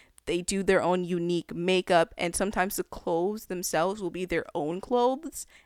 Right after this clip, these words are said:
and not store-bought cosplay. And it just really, really works. I really do not know how they do it, but they make me wanna get into cosplay. Moving on from Hannah, um, is Kilfus? Kilf-, I honestly do not know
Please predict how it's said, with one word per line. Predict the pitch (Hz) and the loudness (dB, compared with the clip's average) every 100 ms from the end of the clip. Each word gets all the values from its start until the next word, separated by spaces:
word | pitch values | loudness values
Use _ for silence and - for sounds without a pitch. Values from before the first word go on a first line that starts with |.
| - | -2
and | 190 196 | -2 2
not | 180 - | 0 0
store-bought | - 165 156 165 175 165 | -4 0 0 2 2 2
cosplay. | - 165 135 196 - 254 269 285 - - - | 0 -2 0 -4 -4 -2 0 -4 -14 -20 -6
And | 208 | -6
it | 247 | -2
just | 302 - 180 185 | -2 -4 -8 -2
really, | 196 202 190 | 2 2 0
really | 170 175 160 | 0 0 -2
works. | 147 151 - - | -2 -4 -6 -8
I | |
really | 170 185 180 196 | -8 -4 -2 -2
do | 185 175 | -4 -4
not | 160 139 | 0 0
know | 151 151 | 0 -2
how | 190 160 | 0 0
they | 160 | -2
do | - 151 | -4 -2
it, | 185 - - - | -2 -4 -18 -6
but | 180 | -2
they | 185 | 0
make | 185 165 185 | 0 0 -2
me | 190 | -4
wanna | 156 160 156 | 0 0 0
get | 151 143 | -2 -4
into | 139 - | -4 -6
cosplay. | - 135 - - 80 - _ _ _ _ _ - | -2 -2 -2 -8 -8 -8 _ _ _ _ _ -6
Moving | 208 277 320 | -4 0 2
on | 247 294 | 2 0
from | 311 262 | 0 -2
Hannah, | 208 165 147 151 214 _ _ _ _ - | 0 -2 0 -2 -2 _ _ _ _ -4
um, | - 180 170 160 156 | 2 4 4 2 -2
is | - 180 180 - - | 0 0 0 -6 -12
Kilfus? | - - 202 247 294 339 392 _ - - 294 349 349 - - | -14 -4 0 2 2 0 -4 _ -18 -4 0 0 -2 -8 -12
Kilf-, | - 285 285 277 - - - - - - | -4 -2 0 -2 -8 -16 -18 -18 -18 -2
I | 277 | 0
honestly | 240 220 262 277 | 2 -2 -2 -4
do | 269 | -2
not | 220 180 190 - | 0 2 0 -2
know | 165 151 160 175 240 302 | -2 2 2 2 2 -2